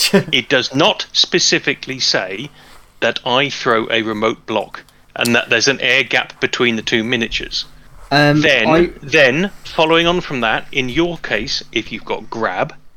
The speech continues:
Speaker 2: let's read the rules on grab and say, "Must be part of a block action adjacent to you." So if that's the case, can I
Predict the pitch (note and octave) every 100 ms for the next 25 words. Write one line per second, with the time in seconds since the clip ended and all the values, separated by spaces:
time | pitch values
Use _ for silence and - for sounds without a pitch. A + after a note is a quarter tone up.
0 | - - - - - - - - - -
1 | - _ _ _ A#2+ B2+ - D#3 D#3+ D3+
2 | D#3 C3 C3 A#2 B2+ G#2+ G#2+ - C3 A#2+
3 | - A#2 A2 B2 - _ _ - B2 B2+
4 | - B2 - B2+ A#2 A2+ A2+ B2+ A#2+ -
5 | A#2+ - B2 B2 G#2+ D3+ C3 - A2+ -
6 | G#2+ F#2+ F2+ _ _ _ _ - - C3
7 | C3 C#3+ C#3 F#3 F#3 - C3+ A2 G2 D#3+
8 | - - _ _ _ _ _ _ - -
9 | D#3+ D3+ C#3